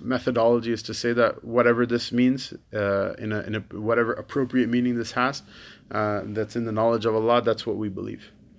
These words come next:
And so if you ever read anything about, uh, an issue in deen that's like that, doesn't make sense to you, it happens, someone reads something, they're like, "It doesn't make sense to me,"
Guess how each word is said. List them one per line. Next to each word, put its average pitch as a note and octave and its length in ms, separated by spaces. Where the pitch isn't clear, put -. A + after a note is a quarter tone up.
And G#2+ 120
so B2+ 60
if B2 80
you C3+ 80
ever C3 160
read C#3 220
anything C3+ 400
about, A#2+ 320
uh, F2 320
an A2 160
issue C3 340
in A#2+ 140
deen C3+ 380
that's A#2 180
like C#3 200
that, B2 160
doesn't C3 180
make C#3 140
sense C3+ 280
to C#3 100
you, C3+ 100
it - 40
happens, D3+ 380
someone D3 240
reads C3 220
something, B2+ 260
they're A#2+ 140
like, A#2+ 140
"It A#2+ 120
doesn't A#2+ 220
make A2+ 160
sense A2 240
to A#2 100
me," C3+ 160